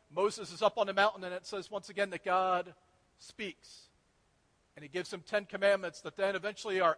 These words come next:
etched inside of stone, but they were first given as communication from God to Moses. You cannot find a place inside of Scripture, inside of the, let's say, the top hundred, the top ten, the top fifty events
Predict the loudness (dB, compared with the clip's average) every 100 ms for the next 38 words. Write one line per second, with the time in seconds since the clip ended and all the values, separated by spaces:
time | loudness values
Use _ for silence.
0 | 0 -6 -6 -14 -6 -4 -4 -6 -2 -2
1 | -2 -6 -6 -8 _ _ _ _ _ _
2 | -12 -12 -4 -4 -2 -2 0 0 -2 -2
3 | -2 -4 -12 -16 -14 -12 -6 -6 -6 -8
4 | -10 -12 -20 _ -20 -6 0 0 0 -6
5 | -10 -10 -14 _ _ _ _ _ _ _
6 | _ _ _ _ _ _ _ _ _ _
7 | _ _ _ -20 -12 -8 0 4 4 6
8 | 4 6 2 0 0 0 -8 -16 -2 0
9 | 0 -2 -8 -8 -6 -6 -8 _ _ _
10 | _ _ -18 -6 4 6 6 4 2 2
11 | -4 -8 -2 -4 -2 4 4 6 0 2
12 | 0 -2 -4 0 0 2 -4 -4 -2 0
13 | 0 -4 -12 -12 -14 -10 -2 2 2 0
14 | -20